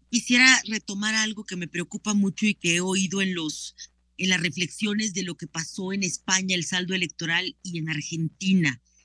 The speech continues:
Se le echa la culpa al feminismo punitivo. Y lo retomo porque creo que ha llegado el momento, y ya lo habíamos vivido con el caso de Animal Político,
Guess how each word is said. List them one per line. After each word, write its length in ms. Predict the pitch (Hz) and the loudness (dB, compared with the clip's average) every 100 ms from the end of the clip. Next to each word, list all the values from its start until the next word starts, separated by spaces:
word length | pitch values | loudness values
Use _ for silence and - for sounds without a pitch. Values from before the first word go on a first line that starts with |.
| _ _ _ | _ _ _
Se 260 | - - 226 | -10 2 4
le 320 | 208 202 208 | 6 4 2
echa 260 | 233 - 254 | 0 0 -2
la 120 | 220 | -2
culpa 480 | - 208 220 - 240 | -8 -4 -4 0 0
al 160 | 202 - | 0 -2
feminismo 800 | 185 175 151 _ 165 190 196 - | -4 -4 -8 _ -8 -2 -2 0
punitivo. 680 | 170 156 - 202 185 139 - - - _ _ _ 208 | 4 4 4 4 4 2 -4 -16 -20 _ _ _ 2
Y 380 | 208 196 196 196 | 4 4 2 0
lo 180 | 196 | 0
retomo 600 | 185 202 - 247 247 262 - | 2 -2 0 2 2 0 -4
porque 320 | 220 165 196 | -10 -8 -10
creo 300 | - 226 262 | -2 0 -2
que 220 | - 233 | -2 -4
ha 60 | 208 | -2
llegado 380 | 214 220 220 233 | -4 -4 -4 0
el 100 | 233 | 0
momento, 640 | 202 180 180 180 - 202 | 0 -2 -8 -8 -8 -10
y 120 | - 175 | -8 -4
ya 160 | 226 | -2
lo 80 | 269 | 0
habíamos 340 | 254 240 240 | 0 -2 -4
vivido 380 | - 180 190 202 | -6 -12 -10 -10
con 160 | - 170 | -8 -8
el 120 | 151 | -4
caso 280 | 180 170 196 | -4 -4 -2
de 80 | 170 | -2
Animal 340 | 151 156 165 | 0 -4 -4
Político, 680 | 180 175 165 - 156 - | -6 -6 -6 -10 -8 -8